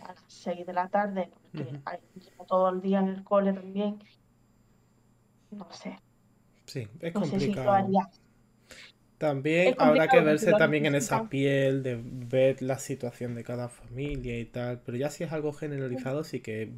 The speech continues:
Speaker 2: pasa a ser directamente un problema de la sociedad. Pero bueno, eh,
Speaker 1: Pero es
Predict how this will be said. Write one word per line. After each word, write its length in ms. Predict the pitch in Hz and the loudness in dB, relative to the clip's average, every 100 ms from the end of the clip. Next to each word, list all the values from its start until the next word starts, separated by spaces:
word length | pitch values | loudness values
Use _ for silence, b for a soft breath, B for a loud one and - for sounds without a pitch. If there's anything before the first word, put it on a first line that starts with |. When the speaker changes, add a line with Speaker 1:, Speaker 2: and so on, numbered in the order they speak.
| - | -10
Speaker 2:
pasa 240 | 127 131 | -10 -8
a 20 | |
ser 220 | 135 131 123 | -8 -6 -4
directamente 540 | 120 120 127 123 120 | -4 -6 -8 -8 -6
un 80 | 127 | -6
problema 460 | 120 110 101 101 98 | -6 -8 -8 -12 -12
de 100 | 107 | -12
la 80 | 113 | -12
sociedad. 520 | - 117 - 120 123 - B B B B B B B B B - | -12 -14 -10 -12 -12 -18 B B B B B B B B B 4
Pero 220 | 175 170 | 6 8
bueno, 260 | 170 135 139 - - | 6 2 -4 -14 -2
eh, 840 | 180 160 156 151 151 151 151 156 | 4 6 6 6 4 2 2 0
Speaker 1:
Pero 40 | |
es 80 | 240 | -2